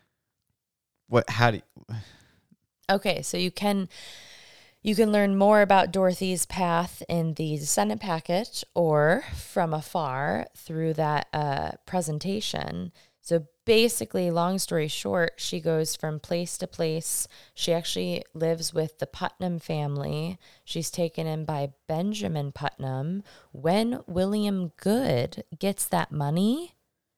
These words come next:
Speaker 2: from his, from, like, the reparations that were
Speaker 1: Mm-hmm.
Speaker 2: sent out, he actually asks for that to go to Benjamin Putnam because she had been in the care of him as early as seventeen oh eight.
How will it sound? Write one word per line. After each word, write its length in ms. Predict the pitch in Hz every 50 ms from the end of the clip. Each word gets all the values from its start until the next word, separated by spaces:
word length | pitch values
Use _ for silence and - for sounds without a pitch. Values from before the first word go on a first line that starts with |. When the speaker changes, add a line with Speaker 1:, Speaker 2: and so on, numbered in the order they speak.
| _ _ _
Speaker 2:
from 520 | - - - 202 185 175 170 165 165 170 -
his, 600 | - 156 175 170 165 165 151 - - - - - _ _
from, 300 | - - - 170 165 165
like, 200 | 160 160 160 -
the 120 | - 160 156
reparations 800 | 151 151 - 147 151 151 160 165 - - 208 214 220 220 214
that 120 | - - 208
were 80 | 208
Speaker 1:
Mm-hmm. 80 | 208 226
Speaker 2:
sent 240 | 220 208 202 - 214
out, 300 | 220 233 254 254 - - - - - - -
he 220 | _ - 208 226 240
actually 760 | 302 302 - - - - - 214 196 180 175 170 165 - - _ -
asks 640 | - 175 185 233 240 - - - - - - - -
for 180 | - 175 170
that 300 | 156 160 156 170 - -
to 100 | - -
go 340 | 160 151 165 170 175 175 170
to 600 | 170 - - - 208 220 220 190 160 151 147 -
Benjamin 460 | - 151 151 156 139 143 143 139 139 135
Putnam 580 | - 180 - - - 135 131 - - - - - - - - -
because 760 | 156 160 - - 170 220 226 226 170 143 139 - - - - -
she 260 | - - - 220 214
had 180 | - 170 139
been 180 | - 151 151 151
in 120 | 147 147
the 80 | 143 143
care 320 | - - - 170 165 151 139
of 120 | 139 -
him 420 | - - 185 160 143 135 135 131 123 _ - - _ -
as 200 | 156 151 143 - -
early 400 | - 170 170 165 165 151 147 143
as 100 | 139 139
seventeen 580 | - - - 151 143 143 139 - - - 143 139
oh 160 | 131 127 - -
eight. 300 | - 151 147 151 - -